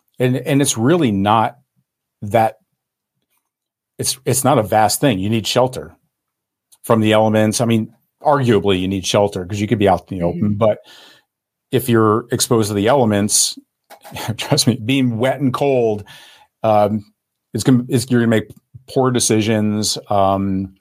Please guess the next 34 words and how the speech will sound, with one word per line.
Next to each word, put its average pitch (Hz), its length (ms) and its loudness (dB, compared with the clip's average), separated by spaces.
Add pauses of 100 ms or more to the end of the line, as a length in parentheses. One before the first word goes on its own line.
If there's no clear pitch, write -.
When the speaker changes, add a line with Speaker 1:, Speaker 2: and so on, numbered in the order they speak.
(440)
Speaker 1:
you 113 120 2
can 123 140 0
die 104 240 2
of 107 80 0
hypothermia. 107 460 0
There's 101 140 -4
lots 120 160 0
of - 40 -18
people 127 180 0
that 104 60 -2
go 104 140 2
hiking 104 680 -2 (340)
down 113 140 2
a 107 40 -2
trail, 113 340 2
get 104 140 -4
stuck 127 240 -2
there 107 160 2
overnight 104 320 0
and 101 80 -8
die 113 200 2
overnight 113 340 0
'cause 107 80 -8
they 107 80 0
didn't 104 120 -2
realize 101 360 2
that 98 320 -4
the 104 100 -14
temperature 110 340 -4
goes 90 220 -6
down. 92 240 -2
So 120 180 2
you 113 140 0
need, 139 300 0